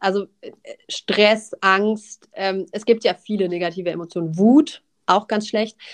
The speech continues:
Aber was halt alle diese schlechten Gefühle, sag ich mal, diese negativen Gefühle, ähm, gemeinsam haben, ist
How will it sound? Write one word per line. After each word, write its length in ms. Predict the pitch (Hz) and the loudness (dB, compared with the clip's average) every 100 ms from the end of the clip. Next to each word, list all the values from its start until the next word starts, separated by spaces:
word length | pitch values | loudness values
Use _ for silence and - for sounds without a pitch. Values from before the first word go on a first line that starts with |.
| - - | -16 -2
Aber 300 | 208 220 208 | 4 4 2
was 220 | 208 214 | -2 -2
halt 220 | 226 208 214 | 0 -4 -4
alle 480 | 202 240 269 226 - - | -6 -2 -2 -2 -8 -18
diese 600 | _ 214 220 214 208 202 _ _ - | _ -14 -6 -2 -2 -2 _ _ -18
schlechten 500 | - 208 262 - 202 | -4 -2 -2 -6 -10
Gefühle, 400 | 185 - 226 190 | -10 -2 0 2
sag 180 | 180 175 | 0 -6
ich 60 | 185 | -6
mal, 140 | 180 | -6
diese 220 | 180 180 | -4 -4
negativen 420 | 185 214 202 190 | 0 2 0 -2
Gefühle, 580 | 190 185 - 226 208 214 _ _ _ - | -4 -4 -2 2 2 0 _ _ _ -2
ähm, 420 | 202 202 202 185 - _ _ _ _ _ _ | 2 2 0 -4 -10 _ _ _ _ _ _
gemeinsam 600 | 185 202 190 247 254 233 | -4 2 4 2 0 -2
haben, 240 | 240 240 233 | -2 -4 -6
ist 260 | - 220 _ | -8 -8 _